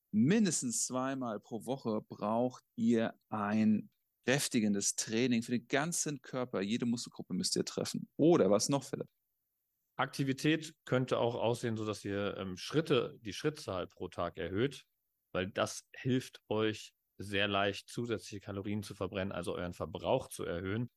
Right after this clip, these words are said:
Speaker 2: und lässt sich überall im Alltag sehr gut einbauen und führt auch nicht dazu, dass ihr deutlich mehr Hunger habt.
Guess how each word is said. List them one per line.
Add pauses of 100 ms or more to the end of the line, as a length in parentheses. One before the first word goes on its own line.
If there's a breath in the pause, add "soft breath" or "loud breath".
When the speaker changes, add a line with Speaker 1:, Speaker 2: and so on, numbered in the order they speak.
(360)
Speaker 2:
und
lässt
sich
überall
im
Alltag
sehr
gut
einbauen (460 soft breath)
und
führt
auch
nicht
dazu,
dass
ihr
deutlich
mehr
Hunger
habt.